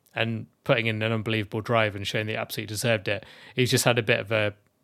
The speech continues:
a stinker of a race. Tsunoda has had a really good race. And, uh, yeah, really pleased for Yuki because I was very worried, uh, particularly after the sprint yesterday, thinking Danny Rick's gonna, like,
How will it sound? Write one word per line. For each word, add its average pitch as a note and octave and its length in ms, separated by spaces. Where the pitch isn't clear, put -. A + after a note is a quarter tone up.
a A2 60
stinker C#3+ 360
of G#2 120
a A2 60
race. G#2+ 300
Tsunoda B2+ 680
has - 160
had A2+ 140
a G#2 80
really A2+ 340
good A2 220
race. G2+ 400
And, A#2 360
uh, A#2+ 320
yeah, C#3 260
really C3 240
pleased C3 320
for A#2+ 80
Yuki A2+ 380
because A2+ 560
I C3+ 340
was A#2 220
very B2 280
worried, G2+ 500
uh, G#2+ 160
particularly A2+ 460
after G#2+ 260
the G2+ 100
sprint A2+ 340
yesterday, G2+ 480
thinking G#2+ 580
Danny B2 280
Rick's A2+ 240
gonna, G2 240
like, F#2+ 320